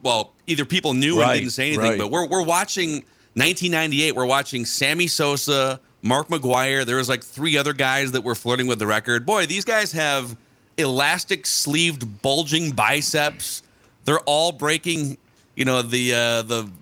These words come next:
Speaker 1: the, the Roger Maris home run record at the same time. What a coincidence! Everyone's just hitting sixty-five home runs
Speaker 2: It's
Speaker 1: now. This is great.
Speaker 2: It's a coincidence.
Speaker 1: Yeah.
Speaker 2: It's all it was. No pro-, I do remember when I graduated high school.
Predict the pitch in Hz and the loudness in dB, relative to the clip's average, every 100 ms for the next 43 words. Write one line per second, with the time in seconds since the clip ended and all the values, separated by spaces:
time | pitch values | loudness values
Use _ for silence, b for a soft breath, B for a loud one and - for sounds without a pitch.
0 | - 104 101 104 117 131 139 139 143 131 | -6 -2 -2 0 0 2 2 2 0 2
1 | 139 135 135 131 120 127 123 110 110 110 | 2 0 -2 0 0 2 0 0 -4 -2
2 | - 135 143 143 127 135 135 233 392 - | 0 0 0 0 0 0 2 2 0 -2
3 | 254 269 381 254 185 156 185 240 240 - | 0 0 -2 -2 -2 0 0 2 0 0
4 | 214 214 196 - - 226 - 220 214 202 | 0 0 0 2 2 0 -2 -2 0 2
5 | 202 175 180 175 170 180 160 123 127 139 | 2 0 -2 2 0 0 0 0 0 -4
6 | 127 113 139 156 123 - 104 104 147 160 | -6 -2 0 0 -2 -6 -10 0 4 4
7 | 170 - 139 123 117 92 107 107 127 120 | 4 0 0 0 0 -6 -2 0 0 0
8 | 113 110 95 101 95 B B B 101 110 | 0 0 0 -2 -4 B B B -4 0
9 | 123 139 113 117 104 87 78 _ 92 95 | 0 2 2 2 0 -2 -6 _ -4 0
10 | 113 107 107 107 107 104 90 92 87 - | 0 2 0 2 0 -2 -4 -6 -8 -10
11 | 85 78 | -10 -10